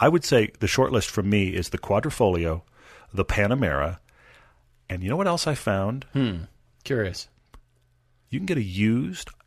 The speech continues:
Speaker 1: current gen, used Cadillac C T S V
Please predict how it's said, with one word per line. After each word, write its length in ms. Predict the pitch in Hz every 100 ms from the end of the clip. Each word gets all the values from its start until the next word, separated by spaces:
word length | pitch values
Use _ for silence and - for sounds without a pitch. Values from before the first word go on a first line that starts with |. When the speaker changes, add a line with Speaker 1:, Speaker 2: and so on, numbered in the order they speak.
| _
Speaker 1:
current 420 | - 160 190 -
gen, 360 | 98 98 82 82
used 720 | 123 101 104 151 120 92 90 -
Cadillac 580 | - - 131 135 143 147
C 260 | - - 135
T 200 | - 117
S 200 | 104 - - 101
V 760 | 87 92 139 147 95 - -